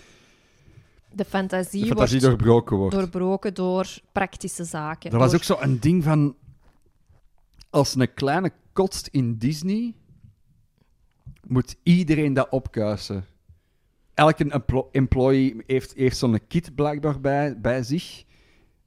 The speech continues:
Speaker 2: Eh, v-, wat zaagsel of zo, dat, dat hem dat kan opkuisen. Ook mensen in uniform.
Speaker 1: Hmm.
Speaker 2: Dus ook zo mensen in zo'n, ehm, in zo'n een, een, een Mickey Mouse pak of zo'n Pluto pak, die hebben een kit bij dat die kots kunnen opkuisen.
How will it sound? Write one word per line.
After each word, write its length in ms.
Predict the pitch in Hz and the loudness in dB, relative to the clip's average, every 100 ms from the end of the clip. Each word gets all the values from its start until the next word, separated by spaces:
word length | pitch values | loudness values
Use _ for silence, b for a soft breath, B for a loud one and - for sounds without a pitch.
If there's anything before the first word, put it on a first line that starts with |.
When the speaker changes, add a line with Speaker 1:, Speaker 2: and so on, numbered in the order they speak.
| _ _ | _ _
Speaker 2:
Eh, 460 | 113 110 107 104 101 | -4 -2 0 -2 -4
v-, 140 | 92 107 | -6 -6
wat 160 | 110 - | -4 -4
zaagsel 440 | 110 123 147 170 | 0 0 0 -4
of 120 | 165 | -6
zo, 340 | - 165 160 - | -4 -4 -4 -4
dat, 140 | 123 - | -8 -8
dat 140 | 120 | -10
hem 80 | 123 | -6
dat 100 | 117 | -6
kan 120 | 117 | -4
opkuisen. 400 | 113 - 104 - - | -6 -4 -4 -6 2
Ook 280 | 165 202 139 | 4 4 2
mensen 460 | 135 160 - - | 0 0 -2 -4
in 240 | 127 131 131 | -2 -2 2
uniform. 580 | 127 - 120 110 98 92 b - | 0 2 2 2 0 -6 b -8
Speaker 1:
Hmm. 220 | 190 185 b b | -8 -8 b b
Speaker 2:
Dus 140 | 123 | 4
ook 120 | 151 - | 4 6
zo 160 | 151 | 2
mensen 320 | 127 139 - | 4 2 4
in 80 | 139 | 2
zo'n, 380 | 123 131 117 113 | 4 4 2 2
ehm, 320 | 110 101 92 98 _ _ _ _ - | 4 2 0 -4 _ _ _ _ -2
in 180 | 117 110 | 2 4
zo'n 240 | 110 107 | 4 2
een, 80 | 110 | -2
een, 240 | 117 110 107 | -2 -4 -2
een 100 | 107 | -4
Mickey 240 | 110 113 | -4 -4
Mouse 320 | 104 135 156 | -2 -4 -4
pak 260 | - 170 165 | -2 -4 -2
of 100 | 131 | -4
zo'n 160 | 113 | -2
Pluto 200 | - 147 | 0 0
pak, 200 | 151 135 | 0 -4
die 140 | 107 113 | -6 -4
hebben 280 | 143 160 147 | 0 2 0
een 140 | - | -2
kit 200 | 165 147 | -6 -2
bij 220 | 135 135 | 2 2
dat 120 | 127 | 0
die 100 | 120 - | -4 -6
kots 220 | 127 - | -8 -4
kunnen 240 | - 104 | 0 0
opkuisen. 640 | 95 - 95 90 85 92 | 0 -4 -8 -10 -10 -12